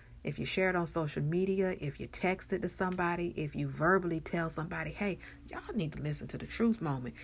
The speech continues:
If you've actually taken the time out to actually, uh, walk through the steps with somebody, you know, help them put the app on their phone, mm-hmm, showed them how to search,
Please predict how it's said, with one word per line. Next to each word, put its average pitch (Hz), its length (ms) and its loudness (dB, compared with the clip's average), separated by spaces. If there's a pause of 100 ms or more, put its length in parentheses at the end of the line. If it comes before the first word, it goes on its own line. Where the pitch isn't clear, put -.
(120)
If 175 160 4
you've 233 220 4
actually 180 320 6
taken 170 340 2
the 139 60 0
time 165 460 2
out 156 240 6 (340)
to - 220 0
actually, 156 580 0 (480)
uh, 131 260 -2
walk 175 360 0
through 190 180 6
the 143 100 -2
steps 226 640 4 (380)
with 202 120 10
somebody, 220 600 6 (2000)
you 175 100 4
know, 190 200 4
help 214 340 6
them 214 120 10
put 214 180 4
the 175 140 2
app 208 280 6
on 208 160 6
their 214 160 6
phone, 240 400 4 (1200)
mm-hmm, 196 600 2
showed 220 340 6
them 226 160 6
how 226 160 8
to 220 80 4
search, 247 580 2